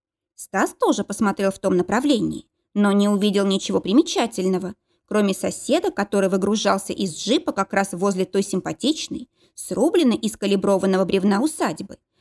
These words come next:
которая стояла на входе в деревню. Соседа звали Денисом. В городе у него был свой бизнес, стройбаза и несколько магазинов строительных товаров поменьше.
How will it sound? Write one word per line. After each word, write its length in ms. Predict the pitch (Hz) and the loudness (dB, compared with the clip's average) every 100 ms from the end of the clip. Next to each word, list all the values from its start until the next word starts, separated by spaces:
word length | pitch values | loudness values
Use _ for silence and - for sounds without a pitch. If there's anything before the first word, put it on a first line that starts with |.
| _ | _
которая 380 | - 190 196 185 | -6 -2 0 0
стояла 500 | - 185 160 175 330 | -2 -2 2 2 2
на 140 | 415 277 | 2 -2
входе 380 | - 185 160 | -2 -2 0
в 60 | 180 | -2
деревню. 540 | 180 214 190 160 - - _ _ _ _ _ _ | 0 2 0 -2 -6 -12 _ _ _ _ _ _
Соседа 640 | - 185 185 - 427 403 | -6 -6 -4 -2 0 0
звали 340 | 196 175 160 160 | 0 0 -2 2
Денисом. 640 | 302 381 220 - 208 220 _ _ _ | 2 4 2 -4 -10 -10 _ _ _
В 100 | 185 | -4
городе 420 | 185 208 190 208 | 0 2 2 0
у 80 | - | 0
него 240 | 202 196 | 0 2
был 160 | 180 190 | 0 -2
свой 240 | - 208 | 0 0
бизнес, 540 | 302 254 196 - - - _ | 2 0 0 -10 -16 -20 _
стройбаза 680 | - - 190 170 175 330 381 | -14 -2 0 0 2 2 2
и 140 | - 202 | 0 2
несколько 440 | 196 196 196 247 | 0 -2 -4 -2
магазинов 500 | 226 190 196 190 269 | 0 2 2 2 0
строительных 600 | - 196 190 190 190 190 | -2 -2 -2 -2 -2 -2
товаров 420 | - 196 180 190 - | -2 0 0 -2 -2
поменьше. 580 | 254 262 165 - - | 2 2 0 -4 -10